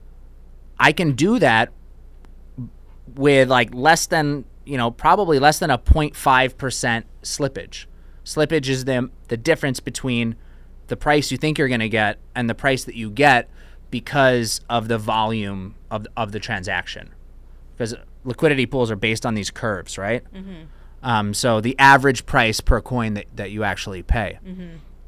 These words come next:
Speaker 1: But meme coins, you can, you can really, with a little bit of money, you could really up the trajectory.
Speaker 2: Right. I mean, I could create a meme coin. Anybody could create a meme coin.
Speaker 1: You could.
Speaker 2: Yeah, I could create one based off of, like, my Bijan
Speaker 1: Wolf token.
Speaker 2: Cami. Or, yeah,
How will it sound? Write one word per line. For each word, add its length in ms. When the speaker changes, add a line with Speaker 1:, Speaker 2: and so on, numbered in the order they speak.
Speaker 1:
But 140
meme 240
coins, 300
you 60
can, 220
you 140
can 160
really, 520
with 140
a 40
little 280
bit 100
of 80
money, 300
you 100
could 120
really 680
up 200
the 100
trajectory. 640
Speaker 2:
Right. 440
I 100
mean, 240
I 160
could 160
create 280
a 40
meme 260
coin. 300
Anybody 380
could 120
create 280
a 40
meme 260
coin. 340
Speaker 1:
You 100
could. 280
Speaker 2:
Yeah, 320
I 100
could 160
create 280
one 340
based 320
off 160
of, 140
like, 240
my 120
Bijan 260
Speaker 1:
Wolf 220
token. 320
Speaker 2:
Cami. 420
Or, 100
yeah, 320